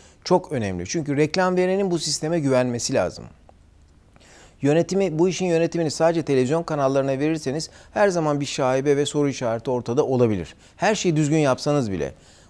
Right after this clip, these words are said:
Onun için, e, buradaki en önemli tavsiye uluslararası, e, standartlara uygun bir sistemi yazılımsal, donanımsal olarak,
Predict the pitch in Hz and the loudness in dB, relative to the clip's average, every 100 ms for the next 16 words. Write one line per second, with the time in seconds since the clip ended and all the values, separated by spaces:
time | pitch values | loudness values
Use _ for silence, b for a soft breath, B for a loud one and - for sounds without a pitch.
0 | - 233 220 - 202 208 165 156 151 147 | -2 0 2 0 -4 -4 -2 0 2 2
1 | 147 135 185 208 180 - - 214 185 143 | 0 -2 0 0 0 -4 -2 0 2 0
2 | 135 127 143 127 - 123 147 - - _ | -2 -2 0 0 0 -6 -6 -8 -18 _
3 | - _ _ - - - _ b b _ | -20 _ _ -20 -20 -20 _ b b _
4 | 156 147 - 202 196 170 151 - 156 143 | 2 2 2 4 6 6 4 2 -2 -4
5 | 123 - - 147 151 - 147 147 147 147 | -4 -12 -8 -6 -4 -2 2 4 4 4
6 | 151 160 175 160 147 139 131 123 113 - | 2 2 2 2 2 2 0 0 -2 -2
7 | 156 - 143 117 131 b b 135 123 117 | -2 2 2 2 -2 b b -2 0 0
8 | 107 - 107 101 117 117 110 104 131 117 | -2 -2 0 0 0 0 -4 -6 -6 -4
9 | 101 92 92 - | -2 -2 -2 -6